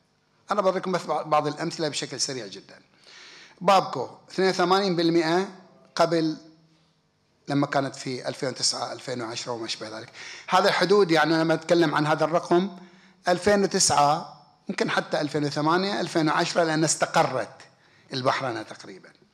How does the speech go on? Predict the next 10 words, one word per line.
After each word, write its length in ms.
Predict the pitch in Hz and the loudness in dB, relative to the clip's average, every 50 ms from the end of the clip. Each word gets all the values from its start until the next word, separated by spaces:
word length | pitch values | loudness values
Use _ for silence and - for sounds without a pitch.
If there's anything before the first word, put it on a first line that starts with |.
| _ - - - - - - - - - _ | _ -20 -20 -20 -20 -20 -20 -20 -20 -20 _
اثنين 140 | - 202 208 | 0 0 2
وثمانين 400 | 196 220 196 202 214 220 208 185 | 4 6 6 6 6 4 2 2
بالمئة. 380 | 160 160 143 131 127 113 107 104 - - - _ _ _ _ _ _ _ _ _ _ | 2 2 0 0 -2 -6 -10 -12 -16 -20 -20 _ _ _ _ _ _ _ _ _ _
نسبة 280 | 175 180 - 208 208 185 190 | -2 -2 2 2 2 2 4
العمالة 380 | 175 165 170 180 180 180 180 | 4 4 6 6 4 4 4
المهاجرة 840 | 170 175 175 170 170 175 175 175 180 175 175 175 175 180 - - - | 2 2 2 4 4 4 4 4 4 6 6 6 4 4 0 -6 -6
ثمانية 340 | - 151 151 156 156 151 | -4 -2 0 0 0 -2
عشر 260 | 156 151 - - 165 147 | -2 -4 -2 -2 -2 -2
بالمئة. 400 | 139 135 120 113 113 107 98 - - _ _ _ _ _ _ _ _ _ _ - _ _ _ - _ _ _ - - - - - | -4 -6 -8 -8 -12 -14 -16 -20 -20 _ _ _ _ _ _ _ _ _ _ -20 _ _ _ -20 _ _ _ -20 -20 -20 -10 0
نسبة 380 | - 202 226 - 262 214 208 185 | 2 2 2 2 4 4 2 2